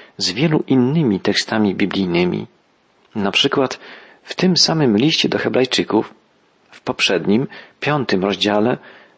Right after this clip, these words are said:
znajdujemy takie wezwanie: „Przystąpmy więc z ufnością i odwagą do tronu łaskawego Boga. Znajdziemy tam przebaczenie i zawsze potrzebną nam łaskę”.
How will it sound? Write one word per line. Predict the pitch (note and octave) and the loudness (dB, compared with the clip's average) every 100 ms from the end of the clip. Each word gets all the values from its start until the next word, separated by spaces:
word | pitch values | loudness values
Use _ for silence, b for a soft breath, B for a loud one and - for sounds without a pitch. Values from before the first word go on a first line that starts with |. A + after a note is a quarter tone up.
| _ | _
znajdujemy | A#2 A#2+ G#2 G#2 A2 A#2+ | 0 0 2 2 4 2
takie | C3 C#3 G2 | 0 -4 -2
wezwanie: | G2+ F2 - E2+ F2 F#2+ A2 _ _ _ _ _ _ | 0 -2 -2 -2 -2 -4 -6 _ _ _ _ _ _
„Przystąpmy | - B2+ - - F3+ E3+ D#3+ D#3 | -2 -2 -2 0 0 0 0 0
więc | C3+ C#3+ C#3+ C#3+ D3 - _ | 2 2 2 0 -4 -6 _
z | - - | -4 -4
ufnością | - - - B2+ B2 - A#2+ A#2+ A#2+ B B B | -4 -8 -4 -4 -2 -2 0 0 -2 B B B
i | - - | -4 -2
odwagą | - G2 G#2+ G2 F#2+ G2 G#2+ _ B B B B | -2 -2 -2 0 0 0 -2 _ B B B B
do | G2 B2+ | -2 -2
tronu | - - D#3 D3+ C#3+ | 0 0 2 4 4
łaskawego | A#2+ C3 - - A#2+ C3+ C#3 | 4 2 0 0 0 0 0
Boga. | A2 E2 E2+ D#2+ - _ _ _ _ _ _ | 0 -2 -2 -6 -8 _ _ _ _ _ _
Znajdziemy | - G#2 G#2+ G#2 A2 G2+ | -6 0 0 2 2 2
tam | G#2+ G2+ | -2 -2
przebaczenie | - C#3+ - - C#3 G#2 - - _ B B B B - | -2 -2 -2 -2 0 0 -2 -6 _ B B B B -4
i | G2+ | -2
zawsze | G#2 D3 D3+ - C3+ B2+ - | 0 0 0 0 0 -2 -4
potrzebną | - - B2+ B2 A#2 A2 | -6 -2 0 2 2 2
nam | G#2 G2+ F#2+ b b b | 2 0 -2 b b b
łaskę”. | F#2 A2+ - - F2+ G2+ | -2 0 0 -2 -4 -6